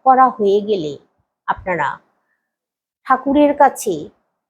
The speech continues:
নিজের মনের কথা, প্রার্থনার কথা, আপনার প্রার্থনা করুন, মনের কথা বলুন। তারপর আপনারা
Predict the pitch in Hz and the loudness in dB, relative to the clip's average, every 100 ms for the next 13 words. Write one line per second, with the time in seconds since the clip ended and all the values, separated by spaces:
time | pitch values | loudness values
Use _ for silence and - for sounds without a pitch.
0 | _ _ - 226 233 226 254 240 202 202 | _ _ -4 -2 2 4 4 4 2 4
1 | 214 233 233 196 - 214 214 214 - 180 | 4 2 2 0 2 -2 0 -2 -4 2
2 | 175 190 _ - 214 208 208 185 185 - | 2 2 _ -4 -2 -2 -2 -6 -6 -6
3 | 202 214 _ _ 185 180 196 185 160 185 | -6 -6 _ _ -8 -2 -2 2 2 2
4 | - 208 190 214 - _ 254 196 170 170 | -4 -6 -4 -4 -10 _ 0 2 -2 -4
5 | 185 180 180 180 190 - 208 160 156 151 | -2 -2 -2 -6 -8 -6 -6 -4 -6 -8
6 | 151 _ _ _ _ _ _ _ _ _ | -12 _ _ _ _ _ _ _ _ _
7 | _ _ 175 196 214 240 220 247 - _ | _ _ 2 4 2 4 4 4 -2 _
8 | _ - - 190 196 | _ -14 -8 -2 0